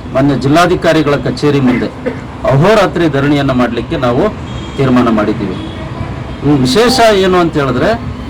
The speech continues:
ಈ ಎರಡು ಕುಟುಂಬಗಳಿಗೆ ಇವತ್ತು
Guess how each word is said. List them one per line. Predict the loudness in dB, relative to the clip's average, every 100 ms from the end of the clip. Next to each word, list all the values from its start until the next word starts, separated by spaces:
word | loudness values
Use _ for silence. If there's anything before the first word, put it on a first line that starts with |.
| -10 -6 -2
ಈ | 2
ಎರಡು | 4 4 4 2
ಕುಟುಂಬಗಳಿಗೆ | 0 0 2 2 4 4 6 4 0 -10 -8 -2 0 -2 -4 -14 -14 -14 -14 -10 -2
ಇವತ್ತು | 0 0 2 2 2